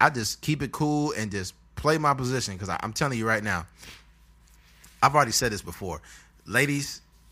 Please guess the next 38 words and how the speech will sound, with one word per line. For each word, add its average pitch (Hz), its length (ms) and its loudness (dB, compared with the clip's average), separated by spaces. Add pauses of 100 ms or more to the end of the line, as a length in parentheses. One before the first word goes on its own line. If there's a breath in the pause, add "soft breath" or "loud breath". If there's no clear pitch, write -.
(120)
if 101 180 -2
you're 127 120 0
meeting 131 260 -2
a 127 40 -2
guy 120 600 4 (120)
and 98 300 -4
you 110 580 -2
really 113 240 -2
like 110 240 0
the 87 80 -12
dude 90 540 -4 (360)
and 87 280 -2
fucking, 85 640 -6
uh, 80 420 -4 (460 soft breath)
you 92 100 -8
know, 85 380 -6 (100)
it 95 100 -6
seems 113 300 -2
like 95 240 0
you're 104 80 -2
kinda 98 260 0
overextending 101 680 -2
yourself, 98 440 -4
like, 87 260 -2 (400 loud breath)
"I'm 175 120 0
getting 180 200 2
tired 160 300 0
of 156 60 2
having 151 320 2
to 139 80 -4
tell 147 260 0
this 143 200 0
dude 139 300 -2
this," 131 240 0 (260 loud breath)
or, - 80 0
"I 135 140 8
don't 156 180 0
think," 156 220 0